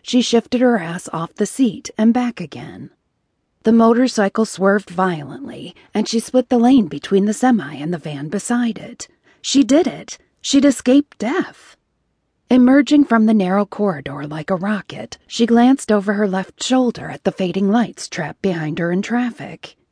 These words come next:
Extending her middle finger at the flustered cop, she said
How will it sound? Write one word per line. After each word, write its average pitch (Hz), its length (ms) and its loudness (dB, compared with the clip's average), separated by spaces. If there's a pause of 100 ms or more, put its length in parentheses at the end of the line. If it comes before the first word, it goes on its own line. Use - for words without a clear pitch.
(440)
Extending 254 600 4
her 233 120 2
middle 233 300 6
finger - 560 0
at - 160 -4
the 180 80 -2
flustered 185 560 -2
cop, 240 340 -2
she - 220 -4
said 147 480 -12